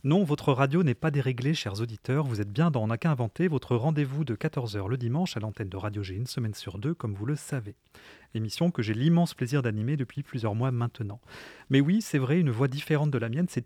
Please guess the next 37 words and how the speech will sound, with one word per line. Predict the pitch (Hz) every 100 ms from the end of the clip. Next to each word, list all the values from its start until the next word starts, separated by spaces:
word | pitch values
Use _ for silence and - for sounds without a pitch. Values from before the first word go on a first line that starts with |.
| -
immiscée | 190 170 - 170
dans | 160
le | 117
générique | 117 120 127
d'introduction | 120 - 110 - 127
de | 117
l'émission, | 101 95 - 160 185
une | 117
voix | 123
que | 135
vous |
connaissez | 113 117 123 120
peut-être | 143 170 135 -
si, | - 120
comme | - 101
moi, | 131
vous | 131 107
avez | 104
succombé | 127 - 160 120 104 131
aux | 107
sirènes | - 123 117 123
des | 95
podcasts. | - 107 - - - _ - _ - -
Alors | 131
un | 143
podcast, | 151 - - -
pour | 143
faire | 127 -
simple, | 185 202
c'est | 131 139
un |
peu | 127
comme | 185 135
une | 131
émission | 139 139 160
de |
radio | 156 147 131